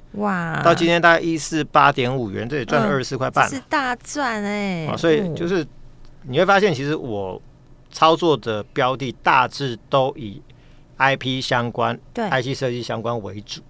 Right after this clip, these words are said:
Speaker 1: 对。
Speaker 2: 哦，然后呢，会有一个操作的节奏。
Speaker 1: 对。
Speaker 2: 比如说当初，哦，安国第一波五十七点五元到九十二块半卖掉，先赚六成。
Speaker 1: 嗯。对，先赚六成。
Speaker 2: 那后来，呃，聚友科，啊，两百七卖掉，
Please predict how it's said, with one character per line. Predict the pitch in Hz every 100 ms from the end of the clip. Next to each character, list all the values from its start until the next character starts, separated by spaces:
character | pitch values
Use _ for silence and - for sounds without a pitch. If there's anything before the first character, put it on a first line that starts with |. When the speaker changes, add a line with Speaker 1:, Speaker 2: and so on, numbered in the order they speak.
| -
Speaker 1:
对。 | -
Speaker 2:
哦， | 196 135 - 180 - - - - - -
然 | 123
后 | 165 196
呢， | 185 180 185 -
会 | - 202
有 | 156
一 | 165
个 | 156
操 | 139 139
作 | 135 147
的 | 104
节 | - 104 101
奏。 | - - -
Speaker 1:
对。 | 214 170 139 - - -
Speaker 2:
比 | 123
如 |
说 | 131
当 | 156 156 156
初， | 151 151 151 151
哦， | - 113
安 | 131 139
国 | 139 113 104 107 113 - -
第 | 143
一 | 139
波 | 131 131 131
五 | 117
十 | 98
七 | 110 131
点 | 117
五 | 113 95
元 | 101
到 | 120
九 | 113 95
十 | 107
二 |
块 | 107
半 | 117 117
卖 | 110 113
掉， | 107 117 104 -
先 | - 254
赚 | 202 165
六 | 120 -
成。 | -
Speaker 1:
嗯。 | - - -
对， | 214
先 | 170 196
赚 | 196 180
六 | 165
成。 |
Speaker 2:
那 | 151
后 | 185
来， | 147 135 131 139 - -
呃， | 123 117
聚 | 170
友 | 143 110
科， | - 113 127 131 - - _
啊， | 107
两 | 104 131
百 | 117
七 | 127
卖 | 127 123
掉， | 107 123 95